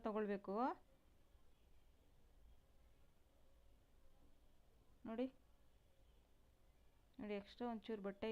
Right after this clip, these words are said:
ಇದೆ, ಈ ಥರ ಕಟ್ ಮಾಡಿ ತೆಗ್ದುಬಿಡ್ಬೇಕು. ನೋಡಿ, ಫ್ರಂಟಿಗೆ ಬರಬೇಕಿದು, ಅಲ್ಲೊಂದು ನಾಚ್ ಹಾಕ್ಕೊಳ್ಬೇಕು. ನಾವು ಸ್ಟಿಚ್ ಮಾಡಬೇಕಾದ್ರೆ ಆ ಥರ ಶೇಪ್ ತೆಗ್ದಿರೋದು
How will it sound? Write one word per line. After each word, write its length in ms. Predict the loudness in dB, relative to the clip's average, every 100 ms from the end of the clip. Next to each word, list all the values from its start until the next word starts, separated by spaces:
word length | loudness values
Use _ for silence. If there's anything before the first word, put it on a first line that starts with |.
| 6
ಇದೆ, 160 | 8 8 4 0 -20 -20 -20 -20 -20 -20 -20 -20 -20 -20 -20 -20 -20 -20 -18 -18 -18 -18 -20
ಈ 40 | -6
ಥರ 120 | -2 -2 -2
ಕಟ್ 160 | -4 -2
ಮಾಡಿ 180 | 0 0 -2 -12 -20 -18 -16 -16 -12 -4
ತೆಗ್ದುಬಿಡ್ಬೇಕು. 680 | -2 2 2 2 2 2 2 2 -2 -20 -20 -20 -18 -20 -20 -20 -20 -20 -20 -20 -20 -20 -20 -20 -8 0
ನೋಡಿ, 160 | 2 4
ಫ್ರಂಟಿಗೆ 460 | 4 2 4 6 6 6
ಬರಬೇಕಿದು, 500 | 4 4 4 4 6 6
ಅಲ್ಲೊಂದು 280 | 6 4 4
ನಾಚ್ 180 | 2 2
ಹಾಕ್ಕೊಳ್ಬೇಕು. 540 | 0 2 2 0 2 4 4 2 -12 -20 -20 -20 -20 -10
ನಾವು 120 | -4 -2
ಸ್ಟಿಚ್ 240 | -2 0 4
ಮಾಡಬೇಕಾದ್ರೆ 520 | 6 6 4 4 6 4
ಆ 40 | 4
ಥರ 80 | 2 2
ಶೇಪ್ 180 | 0 2 0
ತೆಗ್ದಿರೋದು 500 | 4 4 6 6